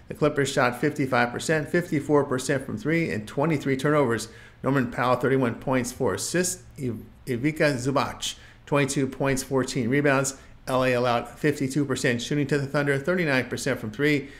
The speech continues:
Houston now seven and four, a one oh seven ninety-two home win to Washington. The Rockets shot forty-six percent, twenty-two percent from three, nineteen turnovers.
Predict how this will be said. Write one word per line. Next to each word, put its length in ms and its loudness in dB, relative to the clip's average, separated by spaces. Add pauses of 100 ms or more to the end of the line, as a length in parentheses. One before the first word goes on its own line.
(200)
Houston 320 2
now 180 2
seven 300 2
and 120 -2
four, 440 0
a 100 -2
one 160 2
oh 100 2
seven 380 2
ninety-two 480 0
home 160 -2
win 140 0
to 60 0
Washington. 640 0 (240)
The 100 0
Rockets 360 2
shot 280 0
forty-six 400 2
percent, 460 -2
twenty-two 440 -2
percent 380 -2
from 100 -10
three, 240 0
nineteen 520 0
turnovers. 440 2